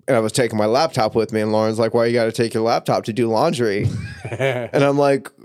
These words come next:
Speaker 1: "What the fuck kind of a question is that? Why wouldn't I wanna have a laptop with me when I'm doing laundry?" And Lauren just started associating doing laundry with jerking off, and now doing laundry means Mikey's gonna jerk off.
Speaker 2: Mm-hmm.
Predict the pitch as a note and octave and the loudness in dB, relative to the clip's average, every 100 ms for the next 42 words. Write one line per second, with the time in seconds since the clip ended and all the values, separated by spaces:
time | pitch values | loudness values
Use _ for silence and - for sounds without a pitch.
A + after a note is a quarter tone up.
0 | _ C3 B2+ D3 D3+ C3 D3+ C#3+ D3 D3 | _ -2 0 2 0 0 0 0 0 0
1 | C3 - D#3+ F#3+ D#3+ B2+ A#2 A2 A2 G#2+ | 0 0 0 2 2 2 2 2 2 4
2 | A#2 B2 C3 C3 C3 B2 B2+ B2 A#2+ A#2 | 2 2 2 2 2 2 2 2 0 2
3 | A#2+ E3 - A#2 G#2+ A#2 A2+ A#2 A#2 A2 | 2 2 0 0 2 0 0 0 0 0
4 | A#2+ B2 A#2+ B2 D#3 B2 B2 A#2 A#2 B2 | 2 0 2 2 2 0 0 2 0 0
5 | A#2 A2+ C3 A2+ A2+ A2 B2+ A2 C3 A#2+ | 0 0 0 0 0 0 0 0 0 0
6 | A2+ A#2 A#2 A2+ G#2+ A2+ A2 G#2 A2 A2 | 0 0 0 2 2 2 0 -2 0 0
7 | G#2+ A2 A2 G#2 A2 A2+ - C#3+ - - | 0 0 0 0 -2 -8 -12 -18 -18 -4
8 | B2 A2+ A2 A#2+ A2+ G#2+ G#2 G#2+ G#2 G#2 | 0 0 2 0 0 0 0 -2 -2 -2
9 | F#2 G2+ G2 G2+ G#2+ G2+ G2 F#2+ A2 E2+ | 0 -2 -2 -4 -2 -2 -2 -2 0 0
10 | - - - A2+ G2+ G2 F#2 | -2 -6 -8 -6 -6 -6 -8